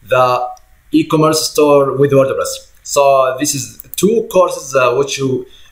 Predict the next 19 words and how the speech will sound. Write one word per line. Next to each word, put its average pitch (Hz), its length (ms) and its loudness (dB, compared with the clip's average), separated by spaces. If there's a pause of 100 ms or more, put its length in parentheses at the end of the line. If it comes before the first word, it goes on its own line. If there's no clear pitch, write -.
are, 139 280 2
uh, 120 300 0
recommended, 160 720 0
uh, 113 140 2
for 139 240 0
you 220 360 0
or 233 380 2
equivalent - 500 -2
course. - 360 -6 (160)
So 156 160 0
that's 233 340 2
all, 185 360 2 (920)
uh, 131 200 0
for 165 380 2
the 120 380 -2
requirements 147 1040 -4 (220)
of 143 400 0
this 151 180 -4
course. - 500 -6